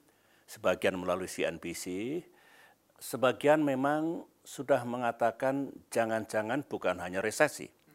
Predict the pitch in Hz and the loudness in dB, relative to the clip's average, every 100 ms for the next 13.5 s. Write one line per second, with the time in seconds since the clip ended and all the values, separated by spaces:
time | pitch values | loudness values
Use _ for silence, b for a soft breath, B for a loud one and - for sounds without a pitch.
0 | b b b b - 110 - 143 - 107 | b b b b 0 0 0 -4 -4 -6
1 | 101 113 131 120 101 - - - 120 120 | -4 -2 -2 0 -2 -2 -6 -2 0 0
2 | 117 - 98 - 80 76 - 71 - - | -2 -6 -6 -4 -4 -4 -8 -14 -18 -20
3 | b b b b 104 95 110 113 - 95 | b b b b -6 -2 0 0 2 2
4 | 98 92 - 95 - 95 - 87 - 110 | 2 -2 -2 -4 -4 -6 -8 -10 -6 -6
5 | - 110 101 95 90 92 - 87 85 95 | -2 0 0 -2 -8 -12 -8 -8 -6 -2
6 | 87 104 104 101 98 95 92 98 87 95 | 2 4 4 4 4 0 -4 -4 -4 -4
7 | 85 92 80 92 - 87 - 90 95 98 | -6 -4 -4 -6 -4 -4 0 2 2 0
8 | 104 110 113 b b b 104 98 98 92 | 0 -2 -6 b b b 2 2 4 2
9 | - 98 - 92 101 90 92 95 98 92 | 2 -2 -4 -6 -6 -4 0 0 0 -6
10 | - - - 90 95 120 - _ - 80 | -2 -2 -2 -4 -4 -4 -10 _ -8 -6
11 | - 76 73 85 71 - b b b - | -4 -6 -6 -12 -16 -18 b b b -4
12 | - 170 135 123 113 104 _ - 98 - | -2 -2 2 2 2 -2 _ -12 -10 2
13 | 127 - 98 98 | 4 4 -2 -8